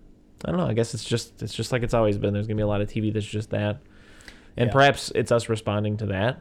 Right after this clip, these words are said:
Speaker 1: is what we're doing right now, is just
Speaker 2: Could be.
Speaker 1: responding to how much T V is just that. Um, but I, my only real retort to that is just that, like, like, take it away from the, uh,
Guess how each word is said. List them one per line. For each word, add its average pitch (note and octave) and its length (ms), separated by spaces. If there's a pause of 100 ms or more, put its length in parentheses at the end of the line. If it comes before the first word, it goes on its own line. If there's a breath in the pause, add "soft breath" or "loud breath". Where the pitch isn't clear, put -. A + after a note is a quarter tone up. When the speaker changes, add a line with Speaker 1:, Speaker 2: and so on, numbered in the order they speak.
(100)
Speaker 1:
is A#2 100
what A#2+ 120
we're B2 80
doing B2 200
right B2+ 160
now, C#3 200
is B2+ 80
just A2 140
Speaker 2:
Could A2 100
be. - 80
Speaker 1:
responding A2 220
to - 40
how A2 140
much G#2 260
T G#2+ 160
V G#2 100
is G#2 80
just A2+ 220
that. G#2 260 (800 loud breath)
Um, A2+ 560
but - 320
I, D#3 300
my C#3+ 320
only F3 640
real C3+ 680 (100)
retort B2 520
to C#3 120
that B2+ 180
is A2+ 140
just A2+ 280
that, A2 140
like, G2+ 460 (480 soft breath)
like, A#2 160
take B2 180
it A#2+ 60
away A2+ 140
from A2 180
the, G2+ 560
uh, G2 560